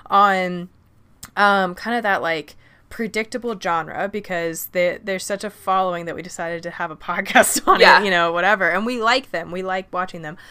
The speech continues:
Speaker 1: But it's kind of, um, you know, small conflict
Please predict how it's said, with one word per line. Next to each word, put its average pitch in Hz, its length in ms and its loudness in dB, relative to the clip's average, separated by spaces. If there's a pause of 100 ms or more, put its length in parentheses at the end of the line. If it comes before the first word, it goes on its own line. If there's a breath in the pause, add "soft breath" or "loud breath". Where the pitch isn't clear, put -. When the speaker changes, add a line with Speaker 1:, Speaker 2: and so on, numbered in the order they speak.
(540 loud breath)
Speaker 1:
But 247 340 6
it's 233 180 -4
kind 233 360 -4
of, 196 340 4
um, 180 580 0 (440)
you 190 100 -8
know, 170 100 -4
small 226 420 0
conflict 226 760 -6